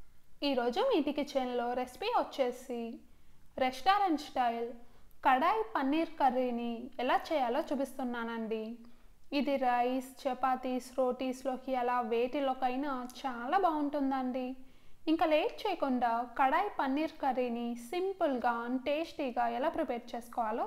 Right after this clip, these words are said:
చూసేద్దాం. ముందుగా కర్రీలోకి మసాలా పౌడర్ని ప్రిపేర్ చేయడానికి స్టవ్ మీద ప్యాన్ పెట్టుకొని వన్ అండ్ హాఫ్ టీ స్పూన్ ధనియాలు, రెండు బిర్యానీ ఆకులు, మూడు ఎండుమిర్చి, వన్ టీ స్పూన్ జీలకర్ర, పావు టీ స్పూన్ మిరియాలు, హాఫ్ ఇంచ్ దాల్చిన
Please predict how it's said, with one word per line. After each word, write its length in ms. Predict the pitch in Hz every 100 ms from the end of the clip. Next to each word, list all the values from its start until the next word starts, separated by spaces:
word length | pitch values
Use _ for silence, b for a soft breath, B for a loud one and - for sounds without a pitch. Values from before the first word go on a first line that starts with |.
| -
చూసేద్దాం. 600 | 466 508 480 403 349 330 320 339 - - b b b b b -
ముందుగా 320 | 311 480 320 240 233
కర్రీలోకి 580 | 240 302 330 269 262 247
మసాలా 340 | 240 240 320 320
పౌడర్ని 400 | 285 247 247 247 247
ప్రిపేర్ 280 | 247 277 285
చేయడానికి 480 | - 247 240 226 226 240
స్టవ్ 220 | - 240
మీద 120 | 277 285 247
ప్యాన్ 240 | 233 262
పెట్టుకొని 440 | 277 - - 233 233 233
వన్ 120 | 233
అండ్ 120 | 233 226
హాఫ్ 120 | 226
టీ 60 | 247 226
స్పూన్ 220 | - 285 247
ధనియాలు, 500 | 220 247 277 226 226 226
రెండు 200 | 233 226 226
బిర్యానీ 440 | 220 247 294 302 269
ఆకులు, 380 | 226 226 226 226 220 - b b b b 269
మూడు 180 | 269 262 247
ఎండుమిర్చి, 540 | 233 339 339 269 - 247 240
వన్ 140 | 240
టీ 80 | 247 240
స్పూన్ 260 | - 302 247
జీలకర్ర, 420 | 247 262 285 240 233 247
పావు 180 | 233 233
టీ 80 | 247 -
స్పూన్ 220 | 302 285
మిరియాలు, 500 | 254 240 277 247 226 240 247
హాఫ్ 240 | 247 - 269
ఇంచ్ 140 | 254 233
దాల్చిన 380 | 220 220 277